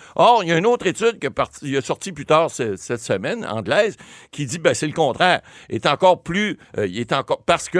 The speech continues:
les études n'avaient pas été faites dans les mêmes périodes, pas dans les mêmes conditions, avec les mêmes personnes, et cetera, et cetera. On n'est pas spécialiste là-dedans. Nous, on est juste des avocats, Maître Bernier, mais il reste que on lit cette, cette documentation médicale-là,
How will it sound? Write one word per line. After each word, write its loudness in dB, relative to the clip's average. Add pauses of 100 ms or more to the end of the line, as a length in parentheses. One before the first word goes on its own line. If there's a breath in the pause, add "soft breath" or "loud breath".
(120)
les -4
études -6
n'avaient -2
pas 0
été -4
faites -2
dans -4
les -8
mêmes -6
périodes, 0
pas 2
dans 0
les -2
mêmes -4
conditions, -6
avec -4
les -6
mêmes -6
personnes, -6
et -12
cetera, -4
et -6
cetera. 0 (340 loud breath)
On -2
n'est -2
pas 2
spécialiste -4
là-dedans. -4
Nous, -8
on -8
est -10
juste -2
des -4
avocats, -4
Maître -4
Bernier, -4
mais -4
il -6
reste 0
que 0 (320 loud breath)
on -2
lit -4 (180 soft breath)
cette, -10
cette -6
documentation -2
médicale-là, -2